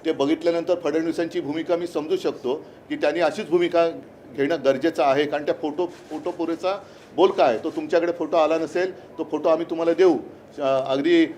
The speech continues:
मोठ्या सन्मानपूर्वक त्या मॉरिसचा सत्कार होतोय आणि बाजूला कोण उभा आहे ते बघा आणि ते बघितल्यानंतर फडणवीसांची भूमिका, उलटं मग मॉरिस आणि त्यांचे काही धागेदोरे होते का,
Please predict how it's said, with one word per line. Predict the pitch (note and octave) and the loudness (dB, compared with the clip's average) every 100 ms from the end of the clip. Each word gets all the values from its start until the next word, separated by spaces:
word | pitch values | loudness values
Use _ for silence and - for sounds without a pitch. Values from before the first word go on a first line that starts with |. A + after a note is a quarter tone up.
| - | -8
मोठ्या | B2+ D3 E3+ E3 D#3 D3+ C#3 | -2 0 4 6 6 4 0
सन्मानपूर्वक | C#3 D3 D#3+ F3 E3+ F3 E3+ E3 - - - | -2 -4 0 0 2 4 6 6 2 -14 -4
त्या | D#3 | 0
मॉरिसचा | D3+ C#3 D3+ D#3+ F3 | 2 2 2 2 0
सत्कार | D#3+ C#3+ F3+ E3 | 0 -2 2 2
होतोय | D#3+ E3+ | 2 2
आणि | E3 D#3 | 2 2
बाजूला | C#3 C#3+ F3 | 2 4 4
कोण | E3+ F3 | 6 2
उभा | E3+ D3 C#3 | 2 4 4
आहे | C3 C#3+ | 4 -2
ते | - - - E3+ | -4 -14 -6 2
बघा | D3 C3+ C#3+ F3+ - - | 4 6 4 2 -8 -8
आणि | C#3+ C#3+ | -4 0
ते | F3+ | 2
बघितल्यानंतर | E3 E3 E3 E3+ E3 F#3+ G3 - | 2 2 2 2 2 -2 -2 -2
फडणवीसांची | D3+ F3 E3+ F3+ E3+ F#3 | -2 -2 -2 -4 -6 -6
भूमिका, | D3 D#3 E3 G3 F#3+ | -6 -4 -2 -2 -2
उलटं | D3 D#3 G3+ A3 | -4 0 0 0
मग | F#3+ A3 - - - B2+ | 0 -2 -6 -18 -18 -4
मॉरिस | C#3 D#3+ G#3+ A3 | 0 2 2 0
आणि | G#3+ | 0
त्यांचे | G#3 F#3+ G#3 | 0 0 0
काही | G3+ G3+ G3 F3+ - - | 2 2 2 -2 -10 -12
धागेदोरे | C3+ D#3+ F#3 F#3 E3 | -2 2 4 6 4
होते | D3 D#3 F#3+ | 4 4 4
का, | E3 C3 | 6 4